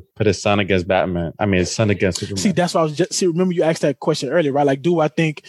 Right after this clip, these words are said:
Speaker 2: that's what I was thinking. He could take that, I, I'm glad you mentioned that because two things when you mentioned. First was, you know, his son against father. Because think about this. I could see the story. If, if we was writing the story, how would we do it, right? We'll, we would definitely do it that we'll divide the sons because one would have powers and one wouldn't.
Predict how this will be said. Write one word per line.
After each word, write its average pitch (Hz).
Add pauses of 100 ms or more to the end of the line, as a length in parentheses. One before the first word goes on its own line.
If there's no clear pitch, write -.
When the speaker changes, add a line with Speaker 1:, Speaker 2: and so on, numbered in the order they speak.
(600)
Speaker 2:
that's 165
what 165
I 156
was 147
thinking. 131 (160)
He 214
could 190
take 180 (120)
that, 180 (280)
I, 160 (220)
I'm 160
glad 151
you 160
mentioned 160
that 135
because 139
two 233
things 190
when 175
you 160
mentioned. 131
First 202
was, 151 (360)
you 165
know, 135
his 175
son 175
against 160
father. 160
Because 165
think 262
about 139
this. 107 (460)
I 196
could -
see 233
the 196
story. 180 (240)
If, 156
if 165
we 165
was 220
writing 180
the 156
story, 139
how 170
would 156
we 143
do 131
it, 107
right? 139
We'll, 156 (360)
we 165
would 165
definitely 180
do 175
it 156
that 151
we'll 143
divide 135
the 175
sons 143
because 143
one 147
would 147
have 143
powers 151
and 131
one 127
wouldn't. 151